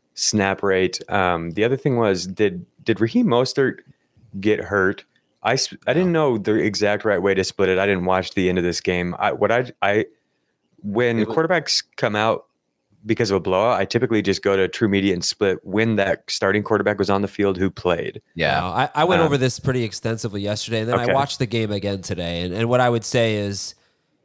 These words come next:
Speaker 3: Mostert was clearly the R B one in the first half.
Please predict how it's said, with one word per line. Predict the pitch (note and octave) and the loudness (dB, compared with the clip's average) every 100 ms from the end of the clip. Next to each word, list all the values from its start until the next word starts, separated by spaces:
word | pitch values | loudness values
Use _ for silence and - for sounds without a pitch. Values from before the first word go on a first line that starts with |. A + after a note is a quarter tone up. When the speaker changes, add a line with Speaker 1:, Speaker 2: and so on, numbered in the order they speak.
| _ _ | _ _
Speaker 3:
Mostert | D3 F#3 - D#3 | 2 2 2 0
was | C3 | 0
clearly | G#2+ _ - A3 A3 G#3+ G3 F3 E3 | -4 _ -6 -2 0 0 0 0 0
the | C#3+ | 2
R | C#3 C#3 | 2 0
B | C3+ | 0
one | B2+ A#2 A2+ | 0 0 0
in | A2 | -2
the | G2+ | -6
first | - G#2+ - | -4 -4 -4
half. | E2 B1+ - - | -10 -10 -12 -14